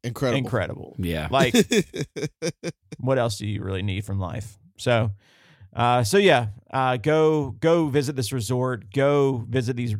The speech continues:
Speaker 2: restaurants, go enjoy a coffee down by the marina or on the beach, and just take it in and see for yourself. What do you think about it? So,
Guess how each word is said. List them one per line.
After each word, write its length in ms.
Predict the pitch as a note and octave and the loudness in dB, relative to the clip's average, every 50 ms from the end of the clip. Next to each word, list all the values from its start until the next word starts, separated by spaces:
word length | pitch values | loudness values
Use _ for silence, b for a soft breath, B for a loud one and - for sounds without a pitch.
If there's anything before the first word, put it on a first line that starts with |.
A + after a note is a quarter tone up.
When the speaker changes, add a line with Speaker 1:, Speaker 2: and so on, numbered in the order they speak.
| - - | -6 -4
Speaker 2:
restaurants, 840 | - B2+ C3 B2+ G2+ - - C3+ B2+ B2+ B2+ B2+ B2 G#2 G#2 G#2 G#2+ G#2 - | 0 0 2 2 0 0 0 0 0 2 0 -2 -2 -4 -6 -8 -10 -12 -6
go 560 | - C#3 C3+ C3+ C3+ C3+ C3+ B2+ B2 B2 A2+ G2+ B B B B B C#3 A2+ G2+ B | 0 2 4 4 4 4 4 4 2 0 -2 -4 B B B B B -18 -16 -6 B
enjoy 340 | B2+ C3 G#2+ D3 C#3+ C#3 C3 | -2 0 4 4 4 4 4
a 60 | A2+ | 2
coffee 680 | - - C3 C3 B2+ - - C3+ C3 C3 B2+ B2 A#2 F2+ G#2+ A2 - | 2 2 2 2 2 0 -2 -2 -2 -2 -2 -4 -6 -8 -12 -6 -2
down 340 | C3+ B2+ C3 C3 C3 B2 | 0 2 2 2 2 2
by 180 | A2+ B2 B2 B2 | 2 2 2 2
the 80 | A#2+ A2+ | 2 0
marina 640 | A#2 A#2+ A#2+ C3 C#3+ C#3+ C3+ C3+ C3 C3 C3 C3+ | -2 -2 -2 -2 -2 -2 0 0 0 -2 -2 -2
or 520 | C3 A#2+ A#2+ A#2+ B2 A#2+ A2+ A2+ A2+ A2 - | -4 -4 -4 -4 -4 -4 -4 -4 -4 -6 -4
on 180 | A#2+ B2+ B2+ B2 | -4 -2 -2 -2
the 80 | A#2+ | -2
beach, 640 | G2+ G#2+ C3 C3+ C#3 C#3 B2 - - - - - - _ _ _ _ _ _ _ _ | -2 -2 -2 -2 -2 -4 -4 -6 -6 -6 -6 -8 -12 _ _ _ _ _ _ _ _
and 580 | - B2+ B2+ B2+ B2+ B2+ B2 B2 A#2+ A#2 A2+ G#2 | -6 -4 -2 -2 -2 -2 -2 -2 -2 -4 -6 -6
just 360 | - D3 D3+ - - - _ _ _ | -6 -6 -6 -6 -8 -10 _ _ _
take 180 | - G3+ A3+ A3 | -2 -2 0 0
it 100 | A3+ G#3 | 0 0
in 240 | G#3 D3+ A#2+ G#2+ G2 G2+ - _ _ _ _ _ _ _ _ | 0 0 -2 -2 -6 -8 -12 _ _ _ _ _ _ _ _
and 140 | - E3 D#3+ | -8 -6 -4
see 180 | - - B3 A#3+ | -4 -2 -2 -2
for 120 | - A#3+ A3+ | -2 -2 -2
yourself. 400 | A3+ A3 - C4 G#3 D3 G#2 - | -2 0 2 2 2 2 0 0
What 140 | C#3 E3 F3 | 0 0 0
do 60 | F#3 | 0
you 120 | F3+ F3+ | -2 -4
think 220 | - - G3 F#3 F3 | -4 -4 -4 -4 -2
about 280 | C3+ A2+ G#2+ G#2+ G#2+ G#2 | -2 -2 -2 -2 -2 -4
it? 120 | F#2+ - - _ - | -6 -10 -14 _ -14
So, 400 | G#2+ - D#3+ D3+ D3 C#3+ C#3 A2 | -8 -4 0 0 0 0 -2 -4